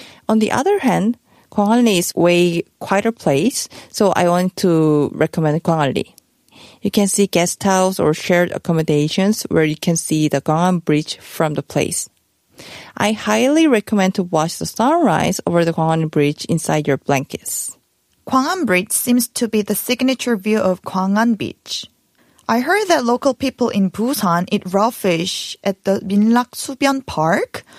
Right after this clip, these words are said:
Speaker 2: after they take out the raw fish from the Minlak Raw Fish Center.
Speaker 1: Yeah, that's right. When you think of Busan, you think right away Haeundae.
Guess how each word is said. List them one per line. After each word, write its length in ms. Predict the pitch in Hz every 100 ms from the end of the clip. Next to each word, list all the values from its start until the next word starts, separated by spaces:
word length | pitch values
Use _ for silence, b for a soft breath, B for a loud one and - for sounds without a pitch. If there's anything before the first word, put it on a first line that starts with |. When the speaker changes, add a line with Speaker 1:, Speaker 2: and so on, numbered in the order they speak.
| B B B
Speaker 2:
after 400 | 233 254 294 285
they 160 | 247
take 320 | 220 - 214 -
out 300 | 196 190 -
the 80 | 175
raw 260 | 165 190 262
fish 540 | - 196 170 - -
from 260 | - 202 190
the 80 | 185
Minlak 520 | 175 196 214 220 208
Raw 160 | 180 247
Fish 240 | - 190
Center. 600 | - - 180 175 - - _ _ _ _
Speaker 1:
Yeah, 140 | 302
that's 300 | 381 392 -
right. 400 | 311 403 285 151 - B B B -
When 140 | 247
you 80 | 349
think 200 | 392 359
of 140 | 392 -
Busan, 500 | 190 - 170 190 277 -
you 120 | 220
think 200 | 220 202
right 260 | - 180 208
away 220 | 226 208
Haeundae. 500 | 196 185 160 139 127